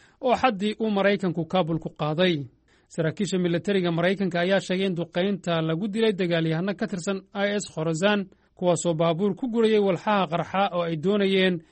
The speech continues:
inay gegida dayuuradaha ku weeraraan. Hase yeeshee, wararka laga helay warbaahinta, sida wargeyska The New York Times, ayaa sheegaya in duqeyntii amaba qaraxyadii ka dhashay ay dileen ilaa iyo sagaal shicib ah oo ay carruurina ku jirto.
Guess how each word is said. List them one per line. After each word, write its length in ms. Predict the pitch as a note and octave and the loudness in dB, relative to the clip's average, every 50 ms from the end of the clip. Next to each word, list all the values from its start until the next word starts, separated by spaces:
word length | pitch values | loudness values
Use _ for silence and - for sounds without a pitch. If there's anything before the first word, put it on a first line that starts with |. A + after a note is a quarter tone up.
| _ _ _ _ - | _ _ _ _ -4
inay 180 | C#4 B3+ B3 A3+ | 0 0 0 2
gegida 320 | F3+ G#3 F#3+ A#3 G3+ G#3 | 0 0 0 0 2 2
dayuuradaha 560 | F#3 D#3 F#3 F#3+ F#3 F3+ F#3 F3 G3 F3+ F3 F3 F3 | 2 2 2 2 2 2 2 2 0 0 0 -2 -2
ku 80 | - G#3+ G3+ | 0 2 2
weeraraan. 320 | G3 F#3 F3 G3 F#3+ E3 | 2 2 2 2 2 0
Hase 200 | D#3 C#3+ - G3+ F#3+ | 0 -2 -2 -2 -2
yeeshee, 260 | F3+ D#3+ - G#3 G3+ | -2 -2 -2 -2 -2
wararka 360 | F#3 F3+ F#3 G3+ G3 - - G3 | 0 0 0 -2 -2 -2 -2 -2
laga 200 | F#3+ F3+ G3+ G#3 | 0 0 2 2
helay 220 | G3+ G#3 G#3 G3+ | 2 4 4 2
warbaahinta, 580 | G3 F#3 E3 D3 E3 D#3+ E3 F#3+ F#3 G3 G#3 G3+ G3+ G3+ - _ _ | 2 2 0 -2 -2 0 0 0 0 2 2 2 2 0 -6 _ _
sida 240 | - - E3 E3+ E3+ | -16 -10 -6 -4 -2
wargeyska 420 | E3 E3 D#3 F3+ G3 F#3 - F3+ | -2 -2 0 0 0 0 0 -2
The 80 | D#3+ E3+ | -2 -2
New 140 | F3 F#3+ G3+ | 0 0 2
York 220 | G3+ F#3+ F3 - - | 2 2 0 -2 -4
Times, 320 | - G#3+ G3+ G3+ F#3+ - - - | -2 -2 0 0 -2 -4 -6 -6
ayaa 240 | G3+ A3 B3+ A3+ F#3 | -4 0 0 0 0
sheegaya 560 | - A3+ A3+ A3+ F3+ F3 F3 F#3 F#3+ F#3 - - _ _ _ _ - | 2 2 0 2 2 2 2 2 2 2 0 -4 _ _ _ _ -4
in 120 | D#4 C#4+ B3+ | 0 0 2
duqeyntii 540 | A#3 G#3+ - A3 A3+ A#3+ A#3 - A#3+ B3 A3+ | 2 0 0 0 0 0 0 -2 -4 -4 -2
amaba 280 | G3 F#3 F#3+ F#3 F#3+ E3 | -2 -2 -2 -2 -2 -2
qaraxyadii 520 | F#3 F#3 D#3+ B2+ E3+ A3 A#3 G#3+ A3 - | -2 -2 -2 0 0 0 0 0 -2 -4
ka 100 | - B3 | -4 -4
dhashay 340 | B3 A3 A3 - - F#3 F#3 F3+ | -2 -2 -2 -2 -2 -4 -4 -4
ay 140 | A#3 A#3 A#3 | -2 -4 -2
dileen 460 | F#3 E3+ G#3+ G3+ G#3 G3+ G3+ G3+ F#3+ F#3 F#3 - _ _ _ _ _ - | -2 -2 0 2 2 2 2 2 0 -2 -4 -10 _ _ _ _ _ -6
ilaa 260 | C4 C4 B3 A#3+ A#3 | -2 0 2 2 2
iyo 100 | A#3 A3 | 2 0
sagaal 320 | - - G3 F#3+ G#3+ G#3+ | 0 0 0 2 2 2
shicib 360 | E3 - A#3 G3+ F3 F#3+ E3+ F#3+ | 0 -2 -4 -4 -2 0 0 2
ah 120 | F#3+ D#3+ - - | 0 0 -2 -2
oo 100 | B3+ A3+ A3 | 2 4 4
ay 80 | G3+ | 4
carruurina 460 | E3 D#3 E3+ F3 E3+ E3 E3 E3 F3 D#3+ | 4 2 2 2 2 2 2 0 0 -2
ku 100 | - E3 | -2 -6
jirto. 540 | - - D3 C3 - F#3+ F#3+ E3+ D3+ C3 | -6 -8 -8 -2 2 4 4 4 4 2